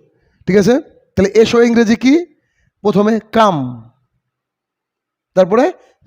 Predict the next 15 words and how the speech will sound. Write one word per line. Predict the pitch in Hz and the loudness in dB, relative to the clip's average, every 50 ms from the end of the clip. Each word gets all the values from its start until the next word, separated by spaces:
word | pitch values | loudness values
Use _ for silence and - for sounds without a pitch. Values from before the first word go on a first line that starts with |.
| _ _ | _ _
তাড়াতাড়ি | - 208 214 226 208 226 220 | -2 0 0 0 2 2 0
ইংরেজি | 226 226 220 202 185 190 202 | 0 0 0 -2 0 -2 -2
হচ্ছে | 196 - - 247 | -2 -2 -4 -4
soon। | 240 214 165 135 123 117 120 _ _ _ _ _ _ _ _ _ _ _ _ _ _ _ _ _ _ _ _ _ _ _ _ - | -2 -2 -2 -4 -8 -12 -16 _ _ _ _ _ _ _ _ _ _ _ _ _ _ _ _ _ _ _ _ _ _ _ _ -2
Come | 277 269 262 254 226 - - | 0 0 2 0 -2 -2 -2
soon | 262 247 196 156 143 | -2 -2 -2 -2 -4
মানে | - - 254 247 | -4 -4 -4 -2
তাড়াতাড়ি | - 277 262 240 185 226 214 | 0 2 2 2 4 4 4
এসো। | 202 185 - - 143 113 - _ _ _ _ _ _ - _ _ _ _ - | 4 2 2 -2 -4 -4 -6 _ _ _ _ _ _ -20 _ _ _ _ -2
তারপরে | 208 214 165 175 151 127 120 - _ _ | 0 0 2 0 -2 -2 -4 -8 _ _
সোজা | - - - 220 233 226 196 240 233 214 | -16 -8 -4 -2 -2 0 2 2 2 2
যাও, | 170 143 208 196 175 147 131 117 117 - - | 2 2 0 2 2 0 -4 -6 -12 -16 -6
যাও | 131 185 185 202 220 | -2 0 0 2 0
ইংরেজি | 220 220 226 208 190 220 | 0 0 0 0 0 0
কি? | - 240 254 311 | 0 0 -2 -2